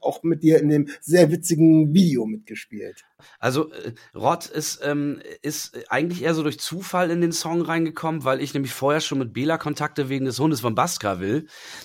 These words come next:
Speaker 2: äh, den wir jetzt gerade als Single ja auch veröffentlicht hatten vor einer Zeit. <laughs> Wann wird das hier ausgestrahlt? Vor zwei Wochen?
Speaker 1: Kommen wir gleich noch hin. <laughs>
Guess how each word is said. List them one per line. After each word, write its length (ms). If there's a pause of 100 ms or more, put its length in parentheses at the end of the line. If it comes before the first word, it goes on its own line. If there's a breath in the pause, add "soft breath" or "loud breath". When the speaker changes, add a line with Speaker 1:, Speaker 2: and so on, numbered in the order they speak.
Speaker 2:
äh, 360
den 540
wir 60
jetzt 160
gerade 200
als 200
Single 240
ja 80
auch 140
veröffentlicht 480
hatten 200
vor 320 (880)
einer 160
Zeit. 360
<laughs> 40
Wann 180
wird 180
das 100
hier 160
ausgestrahlt? 540
Vor 160
zwei 320
Wochen? 380
Speaker 1:
Kommen 200
wir 80
gleich 260
noch 180
hin. 260
<laughs> 60